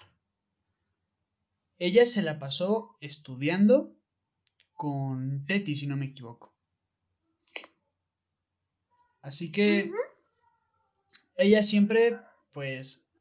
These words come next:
Speaker 1: buscó educarse, y parece que con la meta de ser una gobernante, ¿no? De hecho, se asocia mucho a Hera como una diosa, pues, del matriarcado en general.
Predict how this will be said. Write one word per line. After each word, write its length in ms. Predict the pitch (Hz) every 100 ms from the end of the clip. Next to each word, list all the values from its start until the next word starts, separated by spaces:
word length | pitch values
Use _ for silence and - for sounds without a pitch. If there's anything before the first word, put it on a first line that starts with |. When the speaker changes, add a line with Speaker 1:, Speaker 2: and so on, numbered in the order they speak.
| _ _ _ -
Speaker 1:
buscó 480 | 151 147 - 180
educarse, 680 | 185 170 170 151 262 320 330 - _ _ _ _ 196
y 280 | 170 165 151
parece 380 | 147 143 139 156
que 140 | 151
con 160 | 151 143
la 80 | 135
meta 280 | 143 139 175
de 100 | 147
ser 180 | 147
una 320 | 139 139 123 120
gobernante, 720 | 127 123 123 139 135 123 107
¿no? 120 | 113 143 - _ _ _ _ _ _ _ _ _ _ _ _ _ _ _ _ _ _ _ _ _ _ -
De 100 | 165
hecho, 180 | 165 220
se 80 | 202
asocia 260 | 175 180
mucho 400 | 180 175 - 202
a 480 | 185 143 131 127 123
Hera 300 | 165 185 185
como 200 | 170 147
una 220 | 147 156
diosa, 640 | 156 147 - 165 170 165 _ _ _ _ _ - -
pues, 260 | 226 196
del 100 | 170
matriarcado 680 | 151 131 127 117 - 208 139
en 60 | 135
general. 540 | 139 127 160 - -